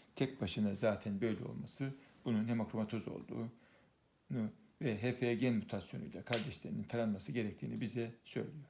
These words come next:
Yirmi altı yaşında otuz dört haftalık gebe kadın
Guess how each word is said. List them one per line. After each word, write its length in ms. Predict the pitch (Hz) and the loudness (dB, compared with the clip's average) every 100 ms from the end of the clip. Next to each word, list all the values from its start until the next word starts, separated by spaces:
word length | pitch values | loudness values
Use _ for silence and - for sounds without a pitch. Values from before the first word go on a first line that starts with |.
| _ _ _ _ _ - - - - | _ _ _ _ _ -20 -20 -20 2
Yirmi 220 | 170 185 | 6 10
altı 240 | 190 185 185 | 12 10 8
yaşında 560 | 151 110 - 110 143 - - _ - - - - | 6 6 4 2 2 0 -12 _ -20 -20 -6 -2
otuz 300 | 143 156 175 | 0 4 8
dört 200 | 160 127 | 8 6
haftalık 420 | 107 117 143 - | 2 2 0 6
gebe 260 | 123 135 | 6 6
kadın 360 | 127 95 117 | 4 0 0